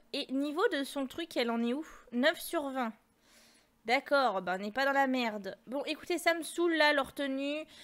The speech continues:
Je vais les relooker hors caméra et après, j'ai une petite idée de ce qu'on va faire. Donc, euh, ben, je reviens.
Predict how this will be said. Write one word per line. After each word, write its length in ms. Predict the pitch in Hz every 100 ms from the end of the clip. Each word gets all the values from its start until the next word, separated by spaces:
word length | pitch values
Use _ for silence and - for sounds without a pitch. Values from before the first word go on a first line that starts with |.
| -
Je 60 | 247
vais 100 | 294
les 80 | 302
relooker 420 | 294 311 - 330
hors 160 | 311 -
caméra 640 | 302 285 269 302 311 -
et 120 | 262
après, 460 | 254 247 - 269 254
j'ai 80 | 247
une 100 | 247
petite 300 | 277 277 277
idée 180 | 254 269
de 80 |
ce 100 | 262
qu'on 120 | - 254
va 120 | 247
faire. 380 | 247 269 254 233
Donc, 480 | 247 277 277 -
euh, 720 | 302 285 - - - - -
ben, 120 | 220 269
je 120 | 311
reviens. 420 | 339 269 220